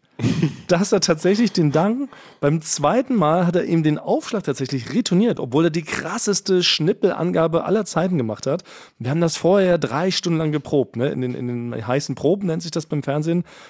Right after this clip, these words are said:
Dafür dann jeder mal so ran, Lichtdoubles, auch wenn man selber mal möchte. Und der hat halt alle Leute abgezogen, ne? Die haben die Bälle in die Decke geschossen oder sonst wohin. Raus bis in die Innenstadt gefeuert, ne? Weil er die einfach so fies angeschnitten hat. Und man sieht richtig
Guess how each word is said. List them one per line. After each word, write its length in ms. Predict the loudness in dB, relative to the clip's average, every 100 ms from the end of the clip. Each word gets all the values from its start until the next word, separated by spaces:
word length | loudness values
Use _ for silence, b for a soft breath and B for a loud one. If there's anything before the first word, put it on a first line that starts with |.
| B
Dafür 260 | -4 0 2
dann 100 | 2
jeder 160 | 2
mal 160 | 0 -2
so 80 | 0
ran, 340 | 0 2 2
Lichtdoubles, 680 | 0 -2 -4 -2 0 -2 -2
auch 180 | -6 -4
wenn 60 | -4
man 120 | 0
selber 220 | 2 2
mal 80 | 2
möchte. 420 | 0 0 0 -2 B B B B
Und 120 | -10
der 80 | -6
hat 80 | -4
halt 200 | -4 -4 -6
alle 280 | -2 0
Leute 380 | 2 2 0 -2
abgezogen, 460 | -6 -10 -8 -8 -4
ne? 100 | -4
Die 120 | -4
haben 160 | -4 -4
die 100 | -4
Bälle 280 | -2 0 0
in 100 | -2
die 140 | -8
Decke 240 | -6 -6
geschossen 520 | -4 -6 -4 -6 -6 -6
oder 200 | -2 -2
sonst 320 | -2 -4 -8
wohin. 160 | -12 -4
Raus 300 | 0 0 0
bis 160 | -2
in 60 | 0
die 80 | 0
Innenstadt 320 | 0 0 -2
gefeuert, 400 | -8 -14 -14 -10
ne? 160 | -6 -2
Weil 140 | 0
er 60 | 0
die 140 | -2
einfach 180 | -6 -6
so 180 | -6 -6
fies 260 | -8 -8 -6
angeschnitten 440 | -6 -6 -10 -12
hat. 100 | -16 -14
Und 100 | -6
man 100 | -4
sieht 160 | -2 0
richtig 320 | 0 0 -2